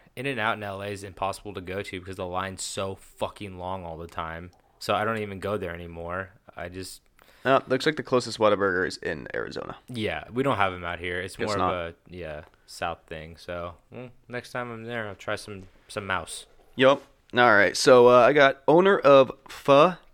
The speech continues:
Speaker 2: King Good Noodle Shop
Speaker 1: <laughs>
Speaker 2: says he's not in on the joke.
Speaker 1: Oh, he doesn't get it.
Speaker 2: Yeah, so it's a, it's a pho place,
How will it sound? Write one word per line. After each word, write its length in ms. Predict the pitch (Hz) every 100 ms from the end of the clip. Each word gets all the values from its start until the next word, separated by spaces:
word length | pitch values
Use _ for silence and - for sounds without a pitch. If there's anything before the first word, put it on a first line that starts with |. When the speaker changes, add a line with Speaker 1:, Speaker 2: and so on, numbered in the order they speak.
| -
Speaker 2:
King 520 | - 156 147 147 147 - - 117
Good 420 | 123 131 139 127
Noodle 320 | 123 139 165 139
Shop 380 | - 104 104 -
Speaker 1:
<laughs> 40 |
Speaker 2:
says 280 | - 165 160
he's 180 | 160 120
not 360 | 113 131 180 139
in 140 | 156
on 120 | 131
the 80 | 101
joke. 460 | 98 95 - - - _ _ - - - _ _ _ _ _ _
Speaker 1:
Oh, 400 | 120 120 120 117
he 180 | 98 110
doesn't 380 | 107 110 113 107
get 240 | 104 110
it. 300 | 104 95 90 - 311
Speaker 2:
Yeah, 240 | 120 78
so 200 | - 120
it's 140 | 113
a, 100 | 127 127
it's 100 | -
a 60 | 131
pho 280 | - 135 117
place, 500 | - 101 131 -